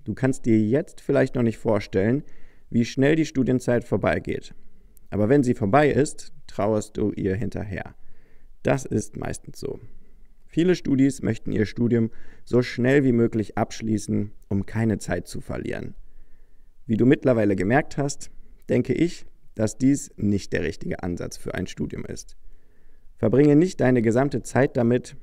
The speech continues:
dich nur auf die Zukunft zu fokussieren. Das Studentenleben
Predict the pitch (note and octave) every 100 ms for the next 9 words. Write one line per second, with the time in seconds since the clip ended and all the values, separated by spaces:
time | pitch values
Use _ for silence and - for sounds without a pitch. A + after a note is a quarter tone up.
0 | - - A#2+ A#2 A2+ B2+ C3 A2 - A2
1 | G2 G#2 F#2+ G2 F#2 - - F#2+ G2 -
2 | G2 - - - - - - - - -
3 | - - - A2+ - A2+ D#3+ - C#3+ D3+
4 | D3 D#3+